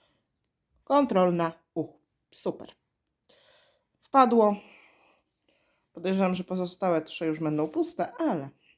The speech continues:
jest trójeczka.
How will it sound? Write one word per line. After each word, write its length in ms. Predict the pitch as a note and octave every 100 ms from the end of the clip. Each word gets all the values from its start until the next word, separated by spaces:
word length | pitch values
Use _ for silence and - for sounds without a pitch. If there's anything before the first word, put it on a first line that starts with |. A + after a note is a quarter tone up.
| _ _ - - - - - _ _ _ _ _ _ _ _ _ _ -
jest 240 | D3+ -
trójeczka. 640 | B3 C4+ G#3+ A3 - F3+